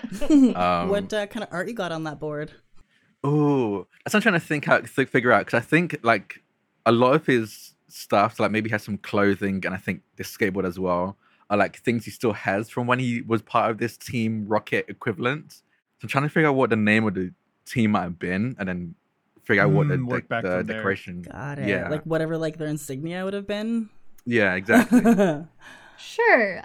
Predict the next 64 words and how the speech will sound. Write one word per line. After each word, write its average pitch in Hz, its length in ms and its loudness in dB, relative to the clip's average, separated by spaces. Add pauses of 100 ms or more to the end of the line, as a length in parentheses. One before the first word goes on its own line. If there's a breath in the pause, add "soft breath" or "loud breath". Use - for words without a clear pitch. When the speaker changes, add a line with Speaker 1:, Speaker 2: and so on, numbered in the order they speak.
Speaker 4:
I'd 415 220 2
say, 285 460 -4
uh, 240 320 -4
you 233 180 -4
can 254 160 -6
think 226 180 -8
on 233 180 -6
that 214 200 -8
throughout 226 260 -4
character 220 440 -6
creation, 226 440 -6
and 277 120 -2
if 202 160 -6
anyone 220 340 -6
else 208 220 -8
has 220 260 -6
any 214 260 -6
ideas, 208 640 -8
feel 208 140 -12
free 214 160 -8
to 208 80 -12
let 202 140 -12
us 196 180 -12
know. 214 280 -8 (280 loud breath)
Speaker 1:
Yes, 113 140 -4
Speaker 4:
Um, 214 180 -2
Speaker 1:
please. 175 560 -6 (500)
Speaker 4:
Drac, 233 360 -4
of 226 100 -8
course, 247 260 -8
you 214 100 -12
can 214 180 -6
be 202 240 -8
a 196 180 -10
final 220 360 -4
authority 202 440 -8
on 226 180 -8
which 196 220 -10
team 208 260 -4
you 202 160 -6
are 185 120 -8
a 196 40 -12
part 220 280 -6
of, 285 160 -6 (400 loud breath)
uh, 392 160 2
but 427 140 -2
it 440 100 -8
doesn't 415 240 -8
need 415 140 -8
to 349 60 -10
be 320 140 -8
decided 262 480 -4
now. 202 260 -8
We'll 302 180 -6
know 233 240 -4
when 262 100 -8
we 277 100 -8
start 294 240 -6
the 349 80 -12
story, 330 400 -4
and 190 180 -8
that's 214 200 -8
what 262 100 -14
matters. 262 460 -12